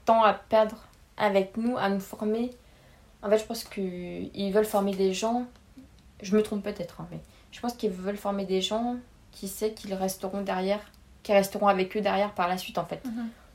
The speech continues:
Speaker 1: Donc je pense que, par exemple, en alternance, ça va pas être compliqué. Mais je pense que si c'est juste un petit stagiaire qui vient là pour un petit stage d'observation, euh, je pense pas qu'il y aurait quelqu'un pour, euh,
Speaker 2: Oui.
Speaker 1: vraiment,
Speaker 2: D'accord.
Speaker 1: euh, lui
Speaker 2: Parce
Speaker 1: expliquer les choses, lui,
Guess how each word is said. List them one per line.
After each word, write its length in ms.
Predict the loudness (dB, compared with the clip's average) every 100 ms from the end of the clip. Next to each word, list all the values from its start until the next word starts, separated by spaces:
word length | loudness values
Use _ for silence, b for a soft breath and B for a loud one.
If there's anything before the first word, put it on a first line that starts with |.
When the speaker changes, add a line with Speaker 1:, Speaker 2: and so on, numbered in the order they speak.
| -2
Speaker 1:
Donc 120 | -2
je 40 | 2
pense 200 | 0 2
que, 100 | 2
par 80 |
exemple, 280 | 2 0 0
en 60 | 2
alternance, 880 | 2 2 0 2 2 0 0 -4 -6
ça 160 | -4
va 60 | -2
pas 100 | -2
être 120 | -4
compliqué. 400 | -8 -8 -6 -6 -8 _ -4
Mais 120 | -4
je 80 | -2
pense 180 | -6 -8
que 80 | -8
si 180 | -8
c'est 140 | -4 -4
juste 160 | -4
un 80 | -6
petit 140 | -8 -4
stagiaire 400 | 0 2 2 -2
qui 160 | -6
vient 160 | -6 -2
là 280 | -2 0 -4
pour 220 | -6 -10
un 80 | -10
petit 140 | -8
stage 200 | -4 -4
d'observation, 600 | -4 -4 -2 -2 -4 -6
euh, 280 | -6 -6 -8 -10 -14 -14
je 100 | -8
pense 160 | -6
pas 140 | -4 -6
qu'il 160 | -4
y 20 |
aurait 100 | -2
quelqu'un 400 | -2 -4 -4 -6 -8
pour, 200 | -12 -10
euh, 400 | -8 -8 -8 -8 -6
Speaker 2:
Oui. 160 | -4 -4 -8
Speaker 1:
vraiment, 440 | -8 -4 -2 0
Speaker 2:
D'accord. 180 | 0 -2
Speaker 1:
euh, 240 | -4 -6 -10 -6
lui 80 | 2
Speaker 2:
Parce 100 | 2
Speaker 1:
expliquer 360 | 2 -4 4 4
les 140 | 4
choses, 500 | 0 2 4 4 2 -6
lui, 840 | -10 -10 -12 -14 -14 -14 -14